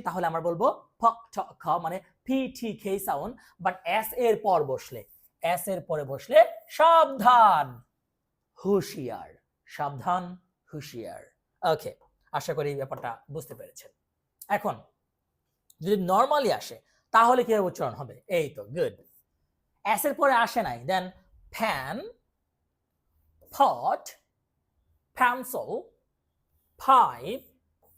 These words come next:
potato, ten, top, tomato, tennis, tight, kite,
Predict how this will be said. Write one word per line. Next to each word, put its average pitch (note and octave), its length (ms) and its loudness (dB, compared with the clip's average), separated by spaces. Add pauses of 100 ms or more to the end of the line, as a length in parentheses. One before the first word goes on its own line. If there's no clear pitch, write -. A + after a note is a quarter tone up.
(420)
potato, A#3 580 -4 (920)
ten, G3 520 -4 (1080)
top, E3 440 0 (880)
tomato, F#3+ 580 0 (1000)
tennis, G#3 540 -4 (960)
tight, C3+ 440 -6 (1000)
kite, G3+ 640 0